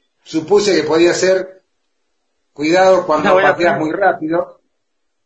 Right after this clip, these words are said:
Speaker 1: Una de esas, "Cuidado con-, cuidado cuando pateas muy rápido". Otro, "Pará que me pongo los lentes para leer". Dice, otro dijo, "Ciertos capoeiristas parecen medios raros".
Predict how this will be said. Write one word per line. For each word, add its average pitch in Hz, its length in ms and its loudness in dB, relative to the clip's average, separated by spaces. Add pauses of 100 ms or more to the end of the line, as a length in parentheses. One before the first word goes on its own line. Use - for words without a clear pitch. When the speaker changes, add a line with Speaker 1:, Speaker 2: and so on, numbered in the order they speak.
(580)
Speaker 1:
Una 185 160 0
de 156 80 0
esas, 127 160 -8
"Cuidado 175 400 0
con-, - 260 -10 (720)
cuidado 175 320 0
cuando 156 220 -2
pateas 156 280 0
muy 170 120 2
rápido". 196 720 0 (420)
Otro, 214 320 0
"Pará 165 180 0
que 170 60 0
me 165 100 -2
pongo 170 240 -2
los 156 140 -2
lentes 185 260 -2
para 139 160 0
leer". 196 400 -2 (1120)
Dice, 160 540 -4 (340)
otro 196 260 0
dijo, 180 460 0
"Ciertos 226 480 -2
capoeiristas 175 600 -2
parecen 160 340 -2
medios 175 240 0
raros". 165 560 -2